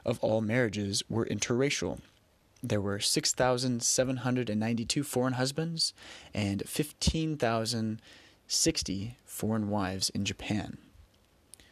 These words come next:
It's a good ratio for the fellows. Twenty-four point two percent were South Korean, fifteen point six percent American, twelve point five percent Chinese,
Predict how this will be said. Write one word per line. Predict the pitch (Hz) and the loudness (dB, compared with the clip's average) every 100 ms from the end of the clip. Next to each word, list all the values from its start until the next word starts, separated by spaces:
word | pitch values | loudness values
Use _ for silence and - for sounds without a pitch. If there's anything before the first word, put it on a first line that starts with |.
| - _ _ _ _ _ _ _ _ _ _ _ | -20 _ _ _ _ _ _ _ _ _ _ _
It's | - | -8
a | |
good | - | -2
ratio | 95 110 - 50 - - - - - - _ _ - - - | 0 0 -2 -4 -8 -14 -14 -16 -20 -20 _ _ -20 -18 -8
for | 58 | -6
the | |
fellows. | - 85 80 69 - - - - - - - - _ - _ - | -4 -2 -2 -2 -4 -6 -12 -12 -16 -20 -20 -20 _ -20 _ -2
Twenty-four | - 143 139 - 135 | 2 2 2 2 2
point | - 135 110 | 2 0 2
two | - 170 | 0 2
percent | 135 156 156 | 2 0 0
were | - 113 110 | 0 2 2
South | 104 107 104 | 2 0 0
Korean, | - 107 123 147 151 - - | 0 -2 0 -4 -8 -12 -2
fifteen | - 131 135 120 | 0 2 2 2
point | 117 104 | 0 0
six | 131 | 0
percent | - 117 123 123 | 0 0 0 0
American, | 107 107 117 - 151 139 | 0 2 0 -2 -8 -4
twelve | - 127 117 | 2 2 2
point | 117 104 | -2 0
five | 113 113 | 0 0
percent | 104 - 113 | 0 -2 -2
Chinese, | - 107 107 113 156 160 - | -2 0 0 0 -2 0 0